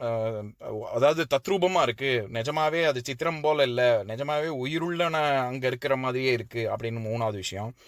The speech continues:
நாலாவது, அவர், அ, அ, தேவர்களுக்கெல்லாம் சந்தேகம் வர்ற அளவுக்கு இருக்கு, இது வந்து நம்மளுடைய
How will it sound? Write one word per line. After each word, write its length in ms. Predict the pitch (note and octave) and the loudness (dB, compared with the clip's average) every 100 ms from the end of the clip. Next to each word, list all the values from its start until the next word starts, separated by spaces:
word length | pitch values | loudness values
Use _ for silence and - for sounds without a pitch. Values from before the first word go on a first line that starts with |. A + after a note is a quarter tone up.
| - - | -20 -8
நாலாவது, 600 | A#2 C3 F#3+ F3 D#3+ G3 - _ _ | 4 6 8 6 4 -4 -6 _ _
அவர், 200 | C#3 C#3+ | -2 -2
அ, 60 | C3+ | -2
அ, 1200 | B2+ C3+ C3 B2+ A#2+ A#2 A2+ - - B2 A#2+ A2 | -4 -4 -2 0 0 -2 -8 -16 -18 -6 -4 2
தேவர்களுக்கெல்லாம் 680 | C#3+ G3 F#3 F3+ E3 E3+ G3 | 4 4 4 0 -2 -2 -2
சந்தேகம் 420 | E3 C#3+ A3 A3 | 0 0 2 4
வர்ற 120 | G3 | 6
அளவுக்கு 320 | F3+ F#3+ F3+ | 6 4 2
இருக்கு, 480 | D3 B2+ C#3 C3 G#2 - | -4 -2 0 0 -2 -8
இது 180 | A#2 | -10
வந்து 200 | B2+ C#3 | -10 -10
நம்மளுடைய 500 | D3+ A#2 C#3+ F3+ E3+ | -4 -2 2 2 4